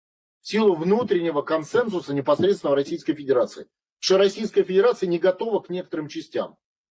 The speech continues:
Я не думаю, что Российская Федерация готова сегодня, народ,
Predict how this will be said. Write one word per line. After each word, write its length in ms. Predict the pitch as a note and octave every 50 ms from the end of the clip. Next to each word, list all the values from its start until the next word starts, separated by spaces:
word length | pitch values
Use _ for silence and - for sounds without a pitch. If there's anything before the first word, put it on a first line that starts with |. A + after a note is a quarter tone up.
| _ _ _ _
Я 140 | D3 F3 F#3+
не 100 | G#3 A3+
думаю, 240 | G3+ B3+ A#3+ G3+ F3
что 140 | - - D#3
Российская 420 | D#3 D3+ - F3 E3 - - D#3+
Федерация 420 | D3 D3+ F3+ G#3 A3+ G#3+ - D3
готова 380 | C3+ C#3+ D3 - F#3+ F3 C#3+ C3+
сегодня, 540 | - - D#3+ D#3+ F#3+ A#3+ A3 E3 C#3 A2+ - _ _ _
народ, 440 | - C#3 D#3+ D#3+ D#3 C3 G#2+ - -